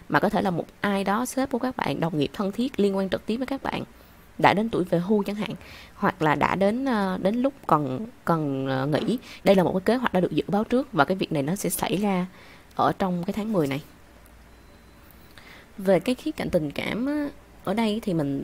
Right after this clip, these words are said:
mình thấy cái khía cạnh tình cảm của các bạn á, mình, mình có một cái, mặc dù các bạn ở đây, các bạn có rất là nhiều cái lá nói về việc là cái tình cảm của các bạn nó sáng, nó, ừm, nó ổn và nó có một cái khởi đầu mới, nhưng mà mình vẫn, vẫn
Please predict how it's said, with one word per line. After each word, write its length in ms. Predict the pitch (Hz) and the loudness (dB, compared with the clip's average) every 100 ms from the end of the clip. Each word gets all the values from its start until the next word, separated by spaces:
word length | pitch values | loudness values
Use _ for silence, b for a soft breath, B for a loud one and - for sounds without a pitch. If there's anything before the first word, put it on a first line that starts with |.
| - | -4
mình 240 | 156 143 | -2 -2
thấy 140 | - 254 | -2 -2
cái 100 | 277 | 0
khía 100 | 269 | -2
cạnh 80 | |
tình 200 | 160 156 | -2 -6
cảm 280 | - - 196 | -6 -4 -4
của 80 | 262 | -4
các 160 | 285 - | -4 0
bạn 220 | - 185 | 0 0
á, 100 | 240 B B B B - - - - | -4 B B B B -20 -20 -20 -6
mình, 280 | - 185 165 | 0 2 2
mình 240 | 160 151 185 - - - | 2 0 -4 -10 -20 -10
có 160 | - 247 | -2 2
một 220 | 294 196 | 2 2
cái, 280 | 233 269 285 - - - - - - - - - - | 0 0 -2 -6 -20 -20 -20 -20 -20 -20 -20 -20 -8
mặc 220 | 202 180 180 | 0 0 2
dù 80 | |
các 100 | 160 | 0
bạn 180 | 233 139 | 0 0
ở 60 | 190 | 0
đây, 120 | 214 | -2
các 80 | 254 | 0
bạn 140 | - | 0
có 100 | 190 | 0
rất 100 | 254 | 0
là 100 | 277 | 0
nhiều 340 | 190 156 147 135 | 0 0 0 -2
cái 140 | 208 | -2
lá 220 | 226 240 | -2 -2
nói 200 | 269 254 | -2 -2
về 100 | 277 | -4
việc 200 | 214 - | -2 -2
là 80 | 156 | -2
cái 120 | - | -2
tình 180 | - 156 | -2 -2
cảm 180 | - 180 | -2 -6
của 60 | |
các 120 | 226 240 | -4 -2
bạn 160 | - | -2
nó 80 | 190 | -2
sáng, 360 | 208 220 240 381 - B B B B B B | -2 -2 -2 -4 -8 B B B B B B
nó, 440 | 190 196 226 269 277 | 0 2 2 0 0
ừm, 480 | 208 196 202 202 208 | 0 -2 -4 -4 -2
nó 100 | 247 | 2
ổn 300 | 127 160 269 - B B B - | 4 4 0 -8 B B B 2
và 140 | 156 | 4
nó 120 | 160 | 4
có 140 | 202 254 | 2 2
một 80 | 190 | 2
cái 80 | |
khởi 160 | 214 165 | 0 2
đầu 140 | 175 | 2
mới, 340 | 139 165 202 269 | 0 2 0 0
nhưng 180 | 247 208 | 0 0
mà 60 | |
mình 260 | 151 147 143 | 0 0 -2
vẫn, 400 | 127 208 277 254 | -2 -4 -4 -2
vẫn 380 | - 214 277 | -2 -2 -4